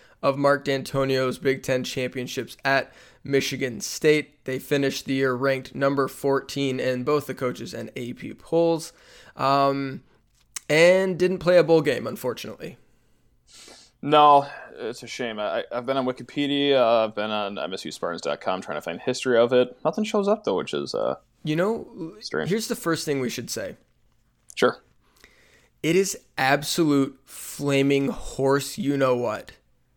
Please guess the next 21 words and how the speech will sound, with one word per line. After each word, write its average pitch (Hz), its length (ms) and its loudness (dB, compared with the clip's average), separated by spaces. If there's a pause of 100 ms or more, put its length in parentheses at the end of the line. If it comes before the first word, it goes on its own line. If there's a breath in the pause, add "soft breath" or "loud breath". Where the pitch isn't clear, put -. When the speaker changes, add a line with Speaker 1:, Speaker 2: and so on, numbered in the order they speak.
(180)
Speaker 2:
Mm-hmm. 123 420 0 (240)
Speaker 1:
that 131 480 0 (520)
an 151 140 0
eleven 139 640 2
and 160 260 0
one 131 440 -2 (120)
Michigan 139 580 -2
State - 360 -6
team 110 360 -12 (560)
Speaker 2:
Mm-hmm. 139 420 4 (600)
Speaker 1:
went 143 480 -2 (580)
to 143 180 2
the 127 180 -2
Citrus - 800 -2
Bowl, 135 260 -2
or 147 160 0
to 143 180 0
the 131 100 -2
Capital 135 400 0
One 117 180 -4
Bowl. - 240 -12